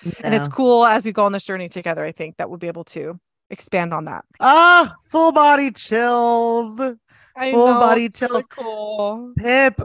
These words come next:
Speaker 2: we, I, I, I'm excited and d-, I just can't believe, I feel like I'm taking, like, a deep breath because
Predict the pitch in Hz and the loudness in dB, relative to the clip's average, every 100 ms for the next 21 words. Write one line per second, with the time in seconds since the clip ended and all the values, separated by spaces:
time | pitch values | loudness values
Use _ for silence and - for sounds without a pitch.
0 | - 196 220 226 220 226 - - 170 190 | -12 -12 -8 -6 -2 -2 -4 -8 -12 -14
1 | _ - 180 190 190 - 190 190 185 - | _ -2 0 2 0 -2 -4 -4 -8 -6
2 | 170 226 220 220 - _ - 196 180 180 | -4 -2 -2 -6 -14 _ -10 -6 -2 -2
3 | 180 180 - _ - 156 156 190 180 175 | -4 -8 -12 _ -20 -10 -2 0 0 -2
4 | - 208 185 196 190 - 196 180 180 170 | -4 -4 -2 0 -2 0 -2 -2 -4 -4
5 | 196 185 185 175 160 151 160 180 - 156 | -6 -8 -6 -6 -8 -10 -10 -12 -6 -2
6 | 156 165 - 160 156 160 151 147 | 0 0 -4 -14 -6 -4 -4 -6